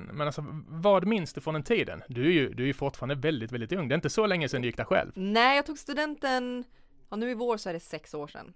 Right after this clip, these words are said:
Speaker 1: Mm.
Speaker 2: Tjugohundrafemton gick jag ut.
Speaker 1: Tiden
Speaker 2: Eh,
Speaker 1: går ändå.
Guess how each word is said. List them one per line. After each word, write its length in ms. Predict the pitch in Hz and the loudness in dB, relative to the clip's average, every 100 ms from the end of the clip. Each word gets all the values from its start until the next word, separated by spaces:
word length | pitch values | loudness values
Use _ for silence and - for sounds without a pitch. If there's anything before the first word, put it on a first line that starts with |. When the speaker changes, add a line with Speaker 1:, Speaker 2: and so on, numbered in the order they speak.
| - | -4
Speaker 1:
Mm. 220 | 156 214 - - - | -2 -2 -6 -20 -16
Speaker 2:
Tjugohundrafemton 800 | - 190 175 - 190 160 - 143 | -8 -6 -6 -4 -4 -6 -8 -8
gick 140 | 127 | -8
jag 100 | - | -10
ut. 240 | 71 - - - - - - - | -10 -12 -18 -20 -20 -20 -20 -4
Speaker 1:
Tiden 260 | - 151 135 | 4 4 6
Speaker 2:
Eh, 40 | |
Speaker 1:
går 140 | 180 196 | 6 6
ändå. 220 | 104 | 2